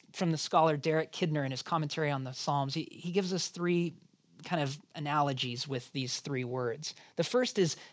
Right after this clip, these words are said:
"Beware of accepting worldly advice."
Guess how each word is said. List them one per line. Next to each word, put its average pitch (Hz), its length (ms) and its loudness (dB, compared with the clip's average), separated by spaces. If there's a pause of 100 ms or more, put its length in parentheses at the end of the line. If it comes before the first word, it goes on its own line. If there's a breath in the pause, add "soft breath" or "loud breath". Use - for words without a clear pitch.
"Beware 202 320 4
of 240 100 4
accepting 214 880 2 (240)
worldly 180 720 2
advice." 123 760 -2